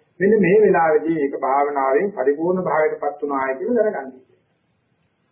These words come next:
ඒක නිසා මේ පස්සද්ධිය ඒකාන්තයෙන්ම භාවනා වැඩපිළිවෙල කරගෙන යනකොට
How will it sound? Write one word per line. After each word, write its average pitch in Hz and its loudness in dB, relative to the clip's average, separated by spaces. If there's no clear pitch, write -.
ඒක 156 0
නිසා 156 0
මේ 175 -2
පස්සද්ධිය 180 0
ඒකාන්තයෙන්ම 156 0
භාවනා 180 0
වැඩපිළිවෙල 151 2
කරගෙන 139 -2
යනකොට 151 -2